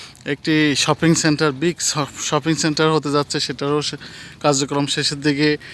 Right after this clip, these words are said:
এর রোডগুলো খুব অত্যন্ত সুন্দর হতে যাচ্ছে। আর এই আই ব্লকটি একটি গোল্ডেন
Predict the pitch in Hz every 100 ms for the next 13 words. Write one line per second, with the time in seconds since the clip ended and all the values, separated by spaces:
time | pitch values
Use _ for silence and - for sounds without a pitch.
0 | - - 143 147 131 139 156 143 139 151
1 | 156 151 170 147 165 - 226 214 202 196
2 | - 160 147 135 135 139 143 - 147 147
3 | - 139 143 123 - - - - - 139
4 | - 156 180 180 190 - 196 180 196 156
5 | 131 180 196 175 175 127